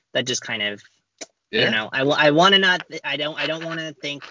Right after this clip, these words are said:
Speaker 1: too ill of the voting body and say that it's targeted, but it just kind of feels,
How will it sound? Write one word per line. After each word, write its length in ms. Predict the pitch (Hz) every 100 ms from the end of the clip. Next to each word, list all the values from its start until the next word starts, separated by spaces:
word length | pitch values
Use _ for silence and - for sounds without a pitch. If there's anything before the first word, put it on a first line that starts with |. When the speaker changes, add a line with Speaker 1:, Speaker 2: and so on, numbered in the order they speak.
| -
Speaker 1:
too 560 | - 156 143 139 139 -
ill 320 | 135 139 139
of 280 | 139 139 131
the 300 | 143 135 127 131
voting 300 | 131 131 135
body 340 | 131 135 139
and 140 | 131
say 180 | 117 117
that 120 | 113 117
it's 240 | 113 -
targeted, 500 | - 123 127 135 127
but 120 | 120
it 100 | 113
just 220 | 117 -
kind 160 | - 113
of 60 | -
feels, 540 | 113 107 107 - -